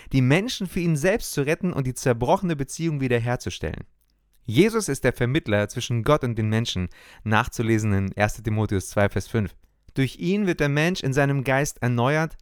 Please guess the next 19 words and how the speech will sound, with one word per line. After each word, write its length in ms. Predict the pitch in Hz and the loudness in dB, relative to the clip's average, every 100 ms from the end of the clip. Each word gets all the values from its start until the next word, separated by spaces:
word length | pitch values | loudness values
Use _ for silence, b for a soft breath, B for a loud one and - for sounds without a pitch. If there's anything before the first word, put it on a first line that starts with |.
| b b b | b b b
und 140 | 123 151 | 0 2
er 80 | |
wird 100 | 165 | 2
aufgrund 380 | 160 - - 185 | 0 -2 0 2
seines 320 | 170 156 135 | 2 2 0
Glaubens 420 | - 131 147 156 - | -2 2 2 2 -2
freigesprochen. 920 | - 131 143 135 - - 87 73 - _ B B B - | 0 0 2 0 -4 -10 -10 -12 -14 _ B B B 2
Nun 220 | 160 196 | 4 4
kann 180 | 170 160 | 4 4
er 80 | 151 | 4
wieder 180 | 160 | 4
mit 160 | 156 139 | 4 4
seinem 280 | 143 135 131 | 2 2 0
Schöpfer 360 | - 156 - | 0 0 0
Gemeinschaft 640 | 131 139 139 147 139 123 - | 0 2 4 4 2 -2 0
haben 340 | 101 95 85 - _ | 2 0 -4 -10 _
und 180 | 123 - | -2 0
ihn 140 | 151 | 0
anbeten, 640 | 123 127 120 143 107 95 92 | 2 0 0 -2 -2 -4 -6